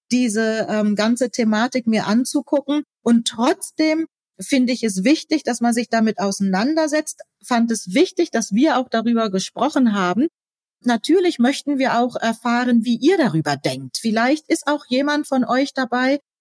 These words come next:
der aus dem Kulturkreis kommt. Und wir sind sehr offen. Schreibt uns gerne auch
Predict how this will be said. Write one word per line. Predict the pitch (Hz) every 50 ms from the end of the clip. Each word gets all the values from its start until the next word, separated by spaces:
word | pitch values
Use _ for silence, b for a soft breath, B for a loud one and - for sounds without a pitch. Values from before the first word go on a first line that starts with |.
| _ -
der | 247 240 220
aus | 254 -
dem | - 262 277 254
Kulturkreis | - - 262 254 233 - 285 277 262 262 - - - 240 240 247 240 - -
kommt. | - - 311 370 403 311 202 165 - - _ _ _ _ _ -
Und | 233 254 262 254 - -
wir | 226 269 285 269
sind | - 294 285 262 -
sehr | - 294 320 330 - -
offen. | 359 403 - - 202 175 165
Schreibt | - - - 220 254 320 440 - _ -
uns | 302 294 277 - -
gerne | - 240 254 302 339 359 349 330 -
auch | 262 262 277 -